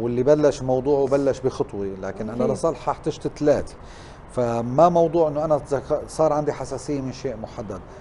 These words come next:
Speaker 1: ما بيكفي إنه أنا بعد أو إني أتجنب، لا، في عنا مرحلة معالجة. عندي ارتفاع بعوامل أو أخلاط بالجسم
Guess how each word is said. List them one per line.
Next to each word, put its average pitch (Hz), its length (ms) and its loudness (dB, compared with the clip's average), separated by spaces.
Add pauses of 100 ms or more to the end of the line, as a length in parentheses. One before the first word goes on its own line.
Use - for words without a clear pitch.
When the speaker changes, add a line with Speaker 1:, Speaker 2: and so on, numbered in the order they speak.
(340)
Speaker 1:
ما 147 100 8
بيكفي 165 440 2
إنه 139 160 -4
أنا 139 120 -2
بعد 110 460 2
أو 117 120 -4
إني 127 160 -4
أتجنب، 117 460 -2 (120)
لا، 113 120 -6
في 123 220 -6
عنا 139 240 -4
مرحلة 131 320 -4 (100)
معالجة. 131 520 0 (500)
عندي 127 300 2
ارتفاع 135 440 4
بعوامل 135 560 2
أو 113 260 -4
أخلاط 143 380 6 (100)
بالجسم 127 440 -4